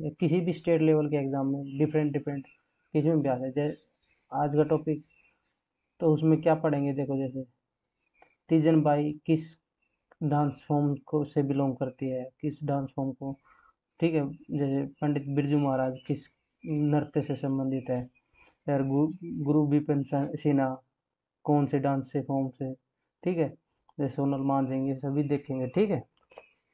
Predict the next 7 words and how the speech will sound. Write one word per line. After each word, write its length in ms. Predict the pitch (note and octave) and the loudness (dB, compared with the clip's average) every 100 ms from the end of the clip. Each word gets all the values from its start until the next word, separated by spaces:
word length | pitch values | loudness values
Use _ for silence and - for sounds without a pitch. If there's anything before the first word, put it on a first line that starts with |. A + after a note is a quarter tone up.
| _ - - - - _ _ - - _ _ | _ -20 -20 -20 -20 _ _ -20 -20 _ _
तो 80 | C#3+ | -4
पहले 340 | B2 C3+ C#3 | 0 0 4
आप 160 | D3+ C#3+ - D#3+ | 2 0 -6 -2
देख 280 | C#3+ D3+ | 4 6
लेते 280 | D3 C#3+ - | 6 0 -2
हैं 140 | C#3 C#3 | -4 -2
क्या 300 | C#3+ D3 | -2 -2